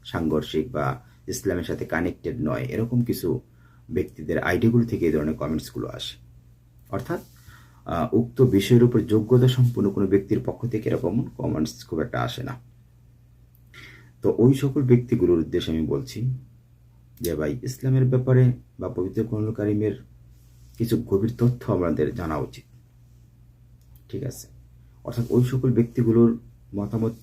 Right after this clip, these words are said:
just এমন মনে যাচ্ছে যে, যে একমাত্র যারা আপনার কোরআনে হাফেজ, মুফতি, মাওলানা, বড় বড় স্কলারশিপ, মুহাদ্দিসগণ, যারা পবিত্র কোরআনুল কারিমটাকে সহিশুদ্ধভাবে তেলাওয়াত করতে পারেন,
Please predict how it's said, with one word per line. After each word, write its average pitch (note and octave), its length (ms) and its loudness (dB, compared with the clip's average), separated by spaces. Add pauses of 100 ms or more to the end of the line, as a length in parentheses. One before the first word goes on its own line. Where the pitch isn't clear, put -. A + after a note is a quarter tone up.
(280)
just F#2 260 -4
এমন G2 400 2
মনে F#2+ 220 -4
যাচ্ছে E2+ 300 -6
যে, D#2+ 200 -4 (720)
যে E2 120 -2
একমাত্র F2+ 800 -2
যারা D#2+ 580 -2 (340)
আপনার D#2 240 -12
কোরআনে E2 320 -2
হাফেজ, - 800 -6 (100)
মুফতি, E2 380 -8
মাওলানা, D2+ 760 -4 (920)
বড় E2 200 -4
বড় D2 380 -2
স্কলারশিপ, D#2 640 -6 (180)
মুহাদ্দিসগণ, D2+ 640 -6
যারা A#2 320 0
পবিত্র G#2 280 -2
কোরআনুল G2+ 220 -2
কারিমটাকে G2 300 0
সহিশুদ্ধভাবে G#2+ 600 4
তেলাওয়াত D#2+ 340 -2
করতে - 220 -8
পারেন, F2+ 280 -2